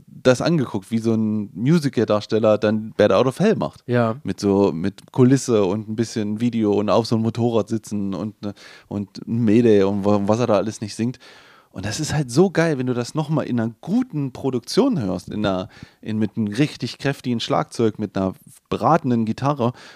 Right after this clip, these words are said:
Speaker 1: und nicht so seichig, wie es hier klingt auf der, auf der Platte. Ja.
Speaker 2: <laughs>
Speaker 1: Und, äh, deswegen hab ich dir ja auch geschickt, zum Beispiel, wenn du, äh, Better Out of Hell zwei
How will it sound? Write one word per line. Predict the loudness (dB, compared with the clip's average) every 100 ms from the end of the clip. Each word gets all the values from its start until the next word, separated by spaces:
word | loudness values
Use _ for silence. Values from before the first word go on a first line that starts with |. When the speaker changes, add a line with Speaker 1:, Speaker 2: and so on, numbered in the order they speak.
| _
Speaker 1:
und | -6
nicht | -4 -4
so | -2 0 2
seichig, | 4 4 2 -2 -4 -6
wie | -6
es | -8
hier | -6 -6
klingt | -4 -4 -4 -2
auf | -4 0
der, | 0 0
auf | -2
der | -2 0
Platte. | 0 0 -2 -6 -18 -20 -4
Ja. | 0 2 0 -10 -14
Speaker 2:
<laughs> | -10 -4
Speaker 1:
Und, | 0 0 0 -4
äh, | 0 0 4
deswegen | 2 4 4 4
hab | 2
ich | 2
dir | 2
ja | 2
auch | 0
geschickt, | -6 -4 -6 0
zum | 2
Beispiel, | 2 4 4
wenn | 4
du, | 4 4
äh, | 4 2 0 4
Better | 4 6 4
Out | 4
of | 0 -4 -8
Hell | 2 4 6 6 4 0 _ _ _ _ _ _ -14
zwei | -2 2 2 2 0